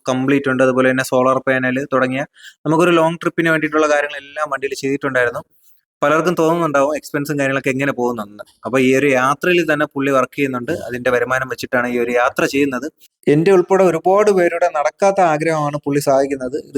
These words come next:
കണ്ടപ്പോൾ ഒരുപാട് സന്തോഷം തോന്നി. ഒരു ചായയും കുടിച്ച് ഒരുപാട് നേരം നമ്മൾ യാത്രാ വിശേഷങ്ങളൊക്കെ പറഞ്ഞിട്ടുണ്ടായിരുന്നു. അതുപോലെ തന്നെ നിങ്ങൾ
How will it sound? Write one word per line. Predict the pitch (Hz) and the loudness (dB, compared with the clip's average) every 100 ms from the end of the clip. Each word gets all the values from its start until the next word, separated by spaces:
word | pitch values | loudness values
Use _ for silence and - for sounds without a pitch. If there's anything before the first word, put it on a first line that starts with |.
| 139 | -4
കണ്ടപ്പോൾ | 135 139 135 | -2 0 2
ഒരുപാട് | 151 190 - | 4 2 2
സന്തോഷം | 143 160 165 139 | 0 0 0 -4
തോന്നി. | 127 - _ _ - _ - | -6 -8 _ _ -20 _ 0
ഒരു | 175 180 | 2 2
ചായയും | 160 180 196 | 2 2 2
കുടിച്ച് | 185 180 180 | 0 2 2
ഒരുപാട് | 175 190 190 | 2 2 2
നേരം | 175 170 165 | 0 -2 -2
നമ്മൾ | 165 160 | 0 2
യാത്രാ | 151 160 160 | 2 2 0
വിശേഷങ്ങളൊക്കെ | 151 156 160 147 151 147 | 0 -4 -4 -2 -2 0
പറഞ്ഞിട്ടുണ്ടായിരുന്നു. | 135 139 143 135 127 123 127 131 131 | 0 -2 -4 0 0 0 -4 -10 -10
അതുപോലെ | 127 135 135 131 | -2 0 0 -2
തന്നെ | 135 139 - - - | -2 -6 -8 -20 -6
നിങ്ങൾ | 160 | 0